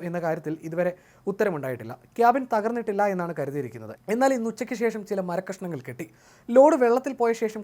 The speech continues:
കയറ് പൊട്ടി ലോഡ് വേർപെട്ടതാകാം. കുറച്ചു നേരം ലോറി ഒഴുകിയ ശേഷം പിന്നെ അടിത്തട്ടിലേക്ക് പോയി എന്നാണ് കരുതുന്നത്. സിഗ്നലും ഊഹങ്ങളും തമ്മിൽ ചേരുന്നുണ്ട്. രാത്രി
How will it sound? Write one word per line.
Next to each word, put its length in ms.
കയറ് 280
പൊട്ടി 240
ലോഡ് 220
വേർപെട്ടതാകാം. 580
കുറച്ചു 300
നേരം 200
ലോറി 300
ഒഴുകിയ 340
ശേഷം 220
പിന്നെ 160
അടിത്തട്ടിലേക്ക് 600
പോയി 220
എന്നാണ് 240
കരുതുന്നത്. 360
സിഗ്നലും 460
ഊഹങ്ങളും 380
തമ്മിൽ 160
ചേരുന്നുണ്ട്. 400
രാത്രി 260